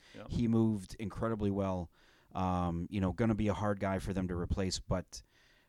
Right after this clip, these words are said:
Speaker 2: uh, you know, I, I, I, if there's anybody that we, we look at and say they're gonna have, find somebody, I would, I would assume Hopkinton is. And going back to, to Reedy, it's, he's another guy in a, in a line of guys that I feel like that they just have,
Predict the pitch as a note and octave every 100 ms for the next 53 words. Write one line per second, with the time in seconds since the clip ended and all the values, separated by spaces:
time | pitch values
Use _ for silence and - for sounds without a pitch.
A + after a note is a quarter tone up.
0 | _ _ - C#2+ - G2 F2+ F2+ F#2+ G2
1 | G2 - G2+ F#2 - C3 C#3 B2+ D3 C3+
2 | B2 A#2 A2+ A2+ A#2 A#2 B2 A2 A#2 A#2+
3 | G#2+ F#2+ - F#2+ G2 G2+ F#2+ G2+ - G#2+
4 | G2 F#2+ F#2+ F#2 F2+ E2+ E2 E2+ D#2+ -
5 | F2+ E2 - _ - - - G2+ F#2 G2
6 | - F2 F#2+ F#2 - - - - A2 B2+
7 | B2+ B2+ C3 A#2 F2+ A2+ G#2+ B2 B2 F2+
8 | - G#2 G2 G#2+ A2+ A#2 A2+ A2+ A2 G#2
9 | - G#2 G2+ G2+ A#2 C3 G2+ E2+ F2+ F2+
10 | F2 E2+ F#2+ E2 F#2 G#2 F#2+ F2 G2+ F2+
11 | G2 F#2+ G2 - G2+ F#2 F2+ E2+